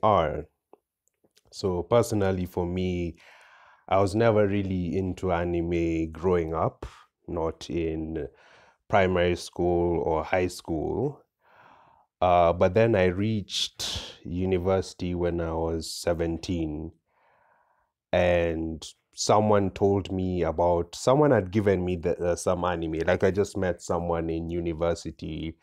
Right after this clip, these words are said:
Uh, at that time, I only had a four G B flash.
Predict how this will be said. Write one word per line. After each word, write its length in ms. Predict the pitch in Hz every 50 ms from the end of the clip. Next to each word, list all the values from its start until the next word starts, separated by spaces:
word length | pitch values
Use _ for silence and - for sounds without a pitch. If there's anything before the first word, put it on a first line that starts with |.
| _ - - - - - - - _ _ _ - -
Uh, 180 | 85 85 80 85
at 100 | 85 -
that 180 | 190 190 -
time, 260 | - 101 90 90 90
I 40 | 87
only 180 | 87 87 87 87
had 160 | 85 85 82
a 80 | 82 -
four 260 | - - 95 90 90
G 200 | 92 90 90 85
B 160 | 76 87 87
flash. 680 | 82 - - 87 82 80 78 76 - - - - -